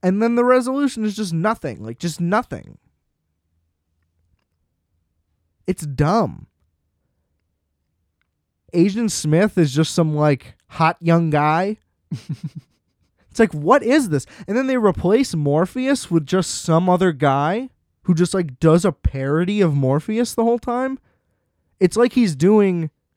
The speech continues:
Speaker 2: A bit.
Speaker 1: like a sketch. Yeah,
Speaker 2: Yeah.
Speaker 1: it's like S N L Morpheus. That's who's in this movie. It's
Speaker 2: <laughs>
Speaker 1: insane. And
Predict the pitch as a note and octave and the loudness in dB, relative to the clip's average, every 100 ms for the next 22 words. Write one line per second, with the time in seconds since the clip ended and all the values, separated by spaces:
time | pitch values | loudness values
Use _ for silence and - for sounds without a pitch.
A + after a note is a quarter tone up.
0 | _ C#3+ A#2 B2+ A2+ G#2+ C#3+ D#3 D3 - | _ -12 -8 -6 -6 -4 -2 0 -2 -6
1 | - G#3 D#3+ - - F3+ C#3+ G#2+ A2 E3+ | 0 2 2 -2 -2 2 2 0 -2 0
2 | D#3 - F3 - F3+ E3+ E3+ E3 D#3 D#3+ | 0 -2 -2 -2 -2 2 0 2 0 -2
3 | - G3+ G#3 - D#3 - F3 D#3+ D#3 C#3 | -2 -2 -2 -2 -4 -2 -4 -2 -2 -2
4 | C3 C#3 G#2+ F2+ - F3+ A#2 A#2 F3+ - | 0 0 -2 -8 -6 -4 -2 0 2 2
5 | B3 - - D#3+ G#3+ D4+ A#2+ - C3+ C3+ | 0 -4 -6 -4 -2 -4 -8 -14 -18 -18
6 | - _ _ _ _ _ _ _ _ _ | -18 _ _ _ _ _ _ _ _ _
7 | _ - _ _ _ - A3+ C4 G#3+ | _ -20 _ _ _ -2 2 4 2